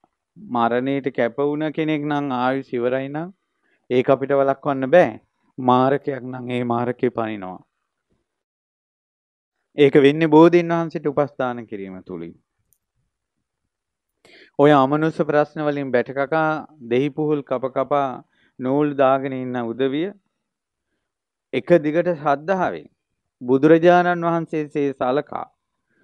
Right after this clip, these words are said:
බෝධීන් වහන්සේට උපස්ථාන කළොත් තමන්වත් හිතාගන්න බෑ තමන් සුව වෙලා යන හැටි.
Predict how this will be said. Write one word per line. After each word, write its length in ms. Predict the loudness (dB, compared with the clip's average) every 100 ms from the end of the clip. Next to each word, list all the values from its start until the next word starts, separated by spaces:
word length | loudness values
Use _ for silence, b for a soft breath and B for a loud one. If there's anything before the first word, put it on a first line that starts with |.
| _ 6
බෝධීන් 380 | 6 6 0
වහන්සේට 320 | -4 -4 -6 -8
උපස්ථාන 540 | -2 -2 -2 -4 -4
කළොත් 340 | -6 -6 -6 -10 _ _ _
තමන්වත් 500 | -2 2 0 0 -8
හිතාගන්න 500 | -2 0 0 -2 -8 -6
බෑ 160 | -6
තමන් 320 | -6 -8 -10 -14
සුව 220 | -8 -2
වෙලා 280 | -2 -2 -6
යන 140 | -8 -14
හැටි. 300 | -16 -18